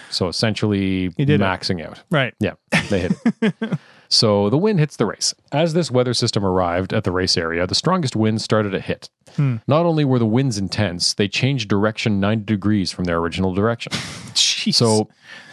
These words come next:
Speaker 1: as disorienting as this would be on its own, because you have your sails set up a certain way,
Speaker 2: Right, right, right.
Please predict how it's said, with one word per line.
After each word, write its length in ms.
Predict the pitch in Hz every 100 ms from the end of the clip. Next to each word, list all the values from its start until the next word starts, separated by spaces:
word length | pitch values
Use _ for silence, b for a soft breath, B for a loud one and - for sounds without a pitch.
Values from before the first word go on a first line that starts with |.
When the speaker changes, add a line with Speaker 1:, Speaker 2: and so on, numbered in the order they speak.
| B
Speaker 1:
as 160 | 170 170
disorienting 640 | 160 143 151 175 147 135
as 80 | 104
this 160 | 110 -
would 140 | 95
be 100 | 101
on 120 | 98
its 160 | 90 -
own, 360 | 90 110 147 143
because 260 | 90 80 80
you 80 |
have 160 | 85 85
your 80 | 80
sails 460 | - 87 76 80
set 180 | - 92
up 100 | 85
a 40 | -
certain 340 | 87 85 80
way, 140 | 78 110
Speaker 2:
Right, 300 | 123 123 113
right, 240 | 117 120
right. 240 | 120 120